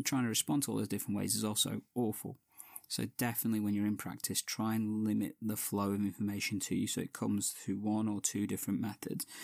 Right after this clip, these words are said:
Unfortunately, there's always gonna be a few different ones like tasks on the system, phone calls, that kind of stuff. But try and streamline things so the majority come to you through one route, because then when you're dealing it one route,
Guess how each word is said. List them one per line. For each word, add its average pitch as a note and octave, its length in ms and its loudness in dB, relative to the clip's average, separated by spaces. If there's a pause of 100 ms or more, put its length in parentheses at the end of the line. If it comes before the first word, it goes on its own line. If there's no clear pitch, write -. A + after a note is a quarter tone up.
(400)
Unfortunately, D3 500 2
there's B2+ 120 2
always B2 220 2
gonna A#2 160 0
be G#2 80 0
a - 20 -2
few G#2 180 0
different G2+ 380 2
ones G2+ 220 2
like F#2 160 -4
tasks - 360 2
on G2+ 80 2
the G2 60 0
system, G2 540 2 (320)
phone G#2 320 0
calls, G2 320 0
that - 160 -6
kind G#2+ 120 -4
of G2 60 0
stuff. - 180 -2 (320)
But - 140 -2
try D3 360 4
and C3+ 140 4
streamline A#2+ 760 2
things G#2 240 0
so G#2+ 120 0
the G#2+ 100 0
majority A#2 720 0
come A#2 200 0
to - 180 -2
you G#2 40 0
through G#2 240 0
one G#2+ 300 2
route, G#2 240 0
because - 160 -2
then A2+ 100 2
when A2 80 2
you're A2 120 0 (100)
dealing C#3+ 340 4
it G#2 120 -4 (420)
one G2+ 280 2
route, G#2 360 0